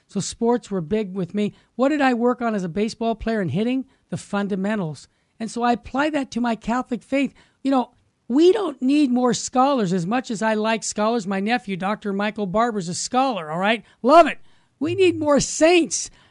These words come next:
And if I read it right, Bishop Strickland, uh, you don't need to have a P H D to be a saint.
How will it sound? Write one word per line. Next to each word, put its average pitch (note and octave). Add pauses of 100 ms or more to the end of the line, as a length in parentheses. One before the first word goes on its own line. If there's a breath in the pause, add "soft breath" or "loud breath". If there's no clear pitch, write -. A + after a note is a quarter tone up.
(120 soft breath)
And A3+
if A3
I C#4+ (260)
read C4
it G3+
right, G3+
Bishop F#3+
Strickland, G3 (500)
uh, G3
you A3+
don't C4+
need B3
to G#3+
have G#3
a G3
P A#3+
H G3
D G#3
to F3
be F#3
a F3
saint. F3